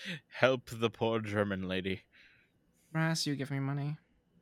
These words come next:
Speaker 1: No.
Speaker 2: Okay.
Speaker 1: <laughs>
Speaker 2: Why?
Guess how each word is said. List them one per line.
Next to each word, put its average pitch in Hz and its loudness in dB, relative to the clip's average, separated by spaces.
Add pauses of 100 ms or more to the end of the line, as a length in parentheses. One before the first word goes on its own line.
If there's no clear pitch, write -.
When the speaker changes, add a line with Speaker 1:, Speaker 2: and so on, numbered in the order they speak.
(100)
Speaker 1:
No. 104 0 (600)
Speaker 2:
Okay. 139 -6 (720)
Speaker 1:
<laughs> - 4 (800)
Speaker 2:
Why? 143 -4